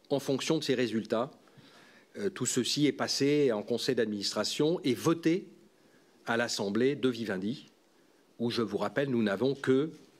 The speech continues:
vingt-neuf pour cent. Voilà, mais Maxime Saada, je le dis pas, pourrait gagner beaucoup plus à l'extérieur, parce que c'est un garçon, euh,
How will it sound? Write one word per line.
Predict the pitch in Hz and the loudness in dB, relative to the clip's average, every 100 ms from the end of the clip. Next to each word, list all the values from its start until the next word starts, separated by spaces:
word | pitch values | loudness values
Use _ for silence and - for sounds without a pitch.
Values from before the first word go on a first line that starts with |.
| _ - _ - | _ -20 _ -2
vingt-neuf | 131 - 127 | -2 0 -2
pour | - 90 | -2 -2
cent. | 107 147 - - _ - - - - - _ _ | -2 -4 -8 -20 _ -20 -20 -20 -20 -20 _ _
Voilà, | 98 101 82 | -2 -2 -2
mais | 90 87 | -4 -4
Maxime | 85 101 - 120 | -4 -6 0 0
Saada, | - 95 107 135 | 0 0 0 0
je | 110 | -2
le | 95 | -2
dis | 92 | -2
pas, | 90 139 | -2 -2
pourrait | 107 95 | 0 0
gagner | 101 117 | 2 2
beaucoup | 101 113 117 | 2 0 2
plus | 131 127 | 2 2
à | 104 | 0
l'extérieur, | 101 - 98 107 123 147 | -2 -2 2 4 2 0
parce | 110 101 | -4 -6
que | - | -6
c'est | 95 90 101 | -4 -4 -4
un | |
garçon, | 95 90 - 120 110 98 | -4 -2 0 2 2 2
euh, | 90 85 | -2 -6